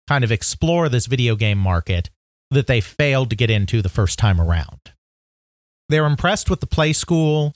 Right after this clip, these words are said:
walkie-talkie kind of things that Axlon had done. So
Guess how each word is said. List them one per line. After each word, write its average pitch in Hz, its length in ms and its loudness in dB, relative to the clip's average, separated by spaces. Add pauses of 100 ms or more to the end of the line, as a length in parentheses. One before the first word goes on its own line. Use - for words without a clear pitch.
walkie-talkie 143 600 -2
kind 147 200 0
of 143 80 -2
things 147 560 -2
that 117 140 2
Axlon 117 420 0
had 107 140 -2
done. 104 360 0 (460)
So 127 580 0